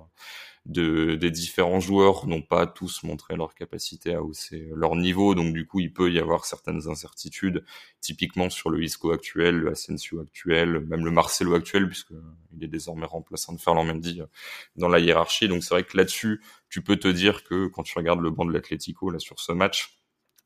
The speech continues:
les entrées de Correa, Renan Lodi, Saúl, Lemar, Kondogbia, et reste sur le banc Versalco, Torreira, Vitolo. Rien que ça, euh, sur les joueurs, euh, disponibles, c'est quand même,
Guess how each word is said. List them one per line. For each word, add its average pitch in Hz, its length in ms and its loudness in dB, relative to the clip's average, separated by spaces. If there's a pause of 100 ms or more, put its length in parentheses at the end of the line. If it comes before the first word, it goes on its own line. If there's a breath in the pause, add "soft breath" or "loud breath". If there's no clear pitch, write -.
(180)
les 85 160 0
entrées 85 180 0
de 87 60 -8
Correa, 90 480 8
Renan 87 300 4
Lodi, 87 580 0 (480 loud breath)
Saúl, 101 640 6
Lemar, 95 480 6
Kondogbia, 95 840 2 (120)
et 90 80 -2
reste 87 180 -4
sur - 160 0
le 92 80 4
banc 90 160 2
Versalco, 90 640 0
Torreira, 90 400 2
Vitolo. 90 580 -2 (280)
Rien 90 220 -2
que 87 60 -6
ça, 92 280 -2
euh, 85 140 -10
sur - 220 -12
les 80 100 -4
joueurs, 85 340 -10
euh, - 20 -10
disponibles, 87 580 -6
c'est - 160 -10
quand 87 160 -4
même, 82 140 -8